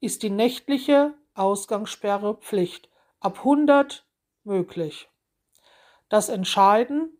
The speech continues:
die Landkreise selbst. Die Ausgangssperre muss aber nicht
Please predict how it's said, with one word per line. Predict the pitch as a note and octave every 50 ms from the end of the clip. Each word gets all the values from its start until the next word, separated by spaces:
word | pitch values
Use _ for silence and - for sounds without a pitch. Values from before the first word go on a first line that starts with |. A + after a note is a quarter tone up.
| _ -
die | G3+
Landkreise | F#3 F#3 F#3 F3+ G#3 A#3+ - - - A3+ A3 A3+ B3 A#3+ C#4 C4+
selbst. | A#3+ G3 G3+ F#3+ E3+ E3 D3+ - - - - _ _ _ _ _ _ _ -
Die | - -
Ausgangssperre | - C#4+ C4 - - D#4+ C#4+ C#4+ - - - - C4 B3 B3 C4+ C4 C#4
muss | C4 A3+ G#3 A#3+ C#4+ D4 - - -
aber | A3 G3 F3 F3 E3+ E3+
nicht | F3+ G#3 B3+ B3+ - - - - -